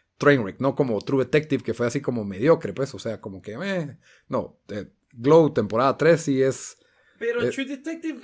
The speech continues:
Speaker 2: o sea, nos entretuvo por siete, siete episodios, por lo menos. Nos
Speaker 1: Sí,
Speaker 2: tuvo
Speaker 1: pero
Speaker 2: ahí.
Speaker 1: es,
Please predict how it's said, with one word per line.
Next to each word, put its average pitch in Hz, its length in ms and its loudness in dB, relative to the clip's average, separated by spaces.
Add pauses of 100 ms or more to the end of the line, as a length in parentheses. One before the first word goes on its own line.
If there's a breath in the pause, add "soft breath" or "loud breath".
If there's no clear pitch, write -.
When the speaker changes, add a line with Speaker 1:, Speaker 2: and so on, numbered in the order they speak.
Speaker 2:
o 175 80 -6
sea, 190 140 -6
nos 180 180 -10
entretuvo 233 540 -10
por 185 160 -10
siete, 185 600 -8 (160)
siete 196 300 -10
episodios, 127 720 -8
por 123 100 -16
lo 117 100 -12
menos. 143 280 -12
Nos - 160 -20
Speaker 1:
Sí, 247 400 4
Speaker 2:
tuvo 233 100 -2
Speaker 1:
pero 226 200 10
Speaker 2:
ahí. 196 40 10
Speaker 1:
es, 196 140 2